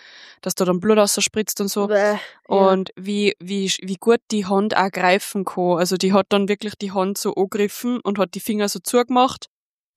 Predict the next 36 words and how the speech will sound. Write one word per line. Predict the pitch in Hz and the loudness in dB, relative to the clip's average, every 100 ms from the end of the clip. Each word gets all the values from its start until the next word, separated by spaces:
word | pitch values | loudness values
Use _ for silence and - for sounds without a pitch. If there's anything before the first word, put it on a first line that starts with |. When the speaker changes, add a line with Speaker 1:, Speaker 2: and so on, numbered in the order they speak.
| _ _ _ _ _ _ _ - | _ _ _ _ _ _ _ -8
Speaker 1:
Und | 202 208 | -6 0
die | 202 | 0
haben | 196 | 2
halt, | 202 - _ _ _ _ _ | 2 0 _ _ _ _ _
und | - 196 | -8 -8
wie | 208 | -4
die | 208 208 | -2 2
Hand | 202 - | 2 4
ausschaut, | 190 202 - 214 - | 2 2 2 0 2
ohne | 202 233 233 | 4 4 2
Bemalung | 202 196 190 180 196 226 | -2 0 2 4 4 2
und | 208 - | -2 -4
ohne | 202 208 202 | -2 -2 -2
Haare. | 180 190 190 208 247 311 _ _ _ _ _ _ | 2 2 2 0 -2 -4 _ _ _ _ _ _
Und | - - 196 | -14 -6 -6
das | 196 | -4
ist | - - | -4 -4
so | - 208 240 | -2 0 2
arg. | - 190 185 202 - _ _ _ _ _ - | 2 4 4 2 -2 _ _ _ _ _ -10
Speaker 2:
Mhm. | 220 208 | -6 -4
Speaker 1:
Wie, | 185 - | -6 -2
also | 185 | -2
das | 175 170 | 0 0
schaut | 185 113 | 0 0
aus | 180 180 | 0 0
wie | |
eine | 165 | -2
echte | 170 185 180 | -2 -10 -8
Hand. | 170 - | -4 0
Also | 190 175 185 - - _ _ _ | 0 0 -4 -14 -20 _ _ _
das | - 185 - | -4 -2 -2
kennst | - 190 185 - | -4 -4 -4 -4
nicht, | 175 - _ - - | -4 -6 _ -20 -12
kennst | - 190 | -6 -2
nicht, | 208 | 0
dass | 208 | 0